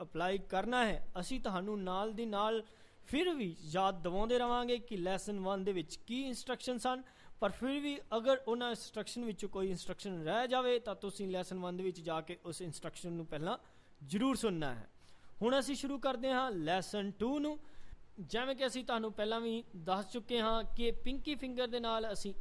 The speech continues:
ਏ ਨੂੰ press ਕਰਨਾ ਹੈ, ਰਿੰਗ ਫਿੰਗਰ ਦੇ ਨਾਲ ਅਸੀਂ ਐਸ ਨੂੰ press ਕਰਨਾ ਹੈ,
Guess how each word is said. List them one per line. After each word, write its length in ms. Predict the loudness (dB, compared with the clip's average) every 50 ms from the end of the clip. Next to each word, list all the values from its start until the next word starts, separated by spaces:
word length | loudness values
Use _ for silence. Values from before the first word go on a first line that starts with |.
| 0
ਏ 160 | 2 2 2 2
ਨੂੰ 120 | 2 -2
press 280 | 0 0 0 0 0 -2
ਕਰਨਾ 380 | -4 -2 -2 0 0 0 2
ਹੈ, 340 | 2 2 4 4 4 4 2 2 -2 -4 -8 -6 -2
ਰਿੰਗ 220 | 0 0 2 0 0
ਫਿੰਗਰ 300 | -2 -2 0 0 0 0
ਦੇ 60 | 2
ਨਾਲ 260 | 2 2 2 2 0 -2
ਅਸੀਂ 220 | -2 -4 -6 -6 -4 -2
ਐਸ 240 | 0 0 0 0 -2
ਨੂੰ 120 | -2 0
press 240 | 2 2 0 0 0
ਕਰਨਾ 360 | -2 -2 0 0 0 2 2 4
ਹੈ, 320 | 4 4 2 2 0